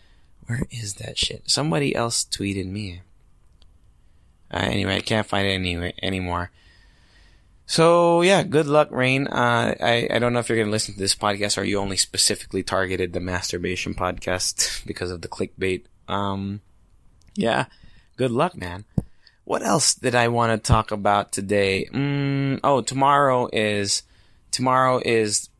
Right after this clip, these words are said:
Saturday, and I'm hosting a wedding. Uh, my friend Reese, not, it's not her getting married, but her friend,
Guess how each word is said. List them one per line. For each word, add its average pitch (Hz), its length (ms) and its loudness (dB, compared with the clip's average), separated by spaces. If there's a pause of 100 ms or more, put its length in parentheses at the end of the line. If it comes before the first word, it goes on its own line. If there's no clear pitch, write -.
Saturday, 107 760 2
and 101 240 0
I'm 101 200 0
hosting 120 320 -2
a 110 80 2
wedding. 98 600 0
Uh, 98 280 -4
my 95 240 -4
friend 104 300 -4
Reese, 101 340 -2
not, 117 240 -2
it's - 140 -4
not 107 200 -2
her 104 100 -2
getting 95 240 -4
married, 90 200 -4
but 92 100 -6
her 95 100 -4
friend, 101 460 -4